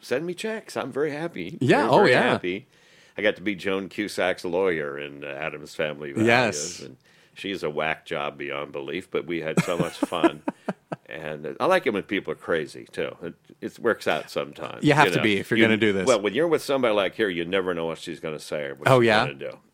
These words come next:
Speaker 1: And I, that's, that's okay. I, I'm, I'm, I
Speaker 2: Mm-hmm.
Speaker 1: can do that. Some people can't. <laughs>
Speaker 2: Right. Oh, yeah.
Speaker 1: I can do that. If she throws me a left hook, I'll, I'll take it
Speaker 2: You'll, you'll
Speaker 1: and
Speaker 2: follow.
Speaker 1: run, run with it.
Speaker 2: Mm.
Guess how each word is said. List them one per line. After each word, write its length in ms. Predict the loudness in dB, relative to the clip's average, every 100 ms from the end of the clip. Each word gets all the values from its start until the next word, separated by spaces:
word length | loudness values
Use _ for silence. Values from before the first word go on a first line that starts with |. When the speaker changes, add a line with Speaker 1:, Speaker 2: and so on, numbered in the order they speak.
| _ _ _ _
Speaker 1:
And 120 | -2
I, 140 | 0 2
that's, 200 | 0 -2
that's 240 | -4 -2 0
okay. 340 | 2 4 4
I, 140 | 4 2
I'm, 260 | -2 -2 -8 _ _ _ 4
I'm, 200 | 6 8
I 60 |
Speaker 2:
Mm-hmm. 60 | 6
Speaker 1:
can 140 | 2
do 160 | 0 0
that. 260 | -2 -6 -4 -4 4 2 4 2
Some 140 | 4
people 240 | 2 2 0
can't. 460 | 4 4 4 2 -2
<laughs> 60 | 2 4 4 4 8
Speaker 2:
Right. 120 | 8 10
Oh, 180 | 8 8
yeah. 360 | 6 6 6
Speaker 1:
I 120 | 6 4
can 200 | 2 2
do 180 | 2
that. 280 | 2 -2 -6
If 80 | -8
she 180 | -6 -6
throws 380 | -4 0 0 0
me 120 | 0
a 80 | 0
left 320 | 2 0 0
hook, 240 | -2 0 0
I'll, 320 | -4 -4 -8 _
I'll 140 | -10 -8
take 320 | -6 -6 -6
it 80 | 2
Speaker 2:
You'll, 200 | 2 4
you'll 140 | 0
Speaker 1:
and 80 | 2
Speaker 2:
follow. 280 | 4 4 2
Speaker 1:
run, 100 | -6
run 260 | -4 -2 -2
with 180 | -8 -10
it. 120 | -12 -2
Speaker 2:
Mm. 300 | 0 0